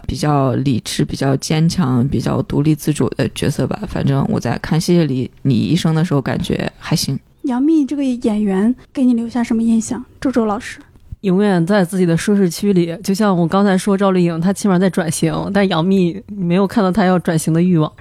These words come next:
Speaker 3: 之前可能就是有宝贝儿，但是后面的电视剧的话，好像又回去了。
Speaker 1: 我觉得杨幂她是尝试过转型，然后失败了，然后就干脆就不转了吧。
Speaker 2: 对，我对杨幂的评价就是，别的女演员起码还在创作，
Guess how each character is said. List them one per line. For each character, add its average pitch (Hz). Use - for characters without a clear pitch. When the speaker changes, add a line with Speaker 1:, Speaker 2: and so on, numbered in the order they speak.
Speaker 3:
之 240
前 196
可 196
能 170
就 180
是 180
有 165
宝 165
贝 170
儿， 175
但 208
是 202
后 196
面 175
的 165
电 214
视 202
剧 190
的 170
话， 180
好 165
像 165
又 190
回 156
去 185
了。 -
Speaker 1:
我 175
觉 165
得 190
杨 196
幂 208
她 220
是 196
尝 160
试 196
过 190
转 117
型， 226
然 247
后 156
失 156
败 160
了， 131
然 143
后 139
就 123
干 131
脆 -
就 -
不 -
转 -
了 -
吧。 -
Speaker 2:
对， 320
我 254
对 339
杨 240
幂 285
的 269
评 233
价 262
就 254
是， 247
别 247
的 302
女 277
演 247
员 214
起 -
码 240
还 208
在 226
创 233
作， 220